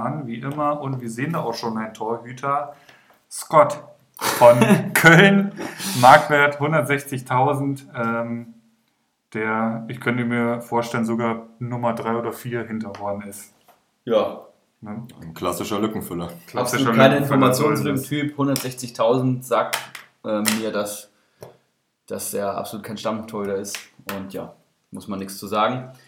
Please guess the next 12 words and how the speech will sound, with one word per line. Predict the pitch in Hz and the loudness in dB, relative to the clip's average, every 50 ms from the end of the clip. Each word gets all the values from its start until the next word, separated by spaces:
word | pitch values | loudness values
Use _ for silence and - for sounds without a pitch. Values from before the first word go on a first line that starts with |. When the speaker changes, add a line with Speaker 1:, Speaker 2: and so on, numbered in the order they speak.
| _ _ _ _ _ _ | _ _ _ _ _ _
Speaker 2:
Verteidiger, | - 131 123 131 131 139 151 156 156 151 151 151 - - - - - - - _ _ - | -4 -2 0 2 2 2 4 4 4 4 6 4 2 0 -4 -8 -14 -20 -20 _ _ -4
Gebre | - 143 143 143 156 151 | -2 -2 -2 -2 -4 -6
Selassie, | - - 139 135 143 143 - - 170 165 - | -4 -2 0 0 0 0 0 -2 -6 -4 0
Augustinsson, | 123 131 135 139 135 139 - - 160 170 165 - 160 143 147 160 139 | 0 0 0 0 -2 -6 -8 -8 -8 -8 -4 -2 0 0 0 0 0
Mitchell | 131 156 156 - - 160 143 117 | -2 -2 -2 -2 -4 -4 -2 0
Weiser | 113 113 - 156 151 160 165 160 - - | 0 0 0 -2 -2 -2 -2 -2 -2 -2
und, | 123 139 156 175 - - - - _ _ _ _ _ _ | -2 -2 -4 -4 -6 -12 -18 -20 _ _ _ _ _ _
oha, | - 107 107 101 104 120 139 180 - - - - _ _ _ _ _ _ _ _ _ _ _ _ _ _ _ _ _ _ _ _ _ _ _ - | -10 -8 -6 -4 -2 -2 -2 -2 -4 -8 -14 -20 _ _ _ _ _ _ _ _ _ _ _ _ _ _ _ _ _ _ _ _ _ _ _ -4
Ehizi | 139 151 165 185 185 170 151 165 180 190 196 190 190 - - 175 175 180 180 180 175 175 - - | -2 -2 -2 -2 -4 -4 -6 -6 -4 -6 -6 -6 -8 -10 -10 -10 -8 -8 -8 -10 -10 -12 -14 -12
Bue. | - 139 143 143 135 127 101 87 - - - _ _ _ _ - - _ _ _ _ _ _ _ | -8 -6 -2 -2 0 0 -2 -4 -6 -12 -20 _ _ _ _ -20 -20 _ _ _ _ _ _ _
Speaker 1:
Von | - - 120 117 113 | -8 -6 -6 -4 -2
Köln. | - 117 110 104 95 92 | -2 -2 -2 -2 -4 -8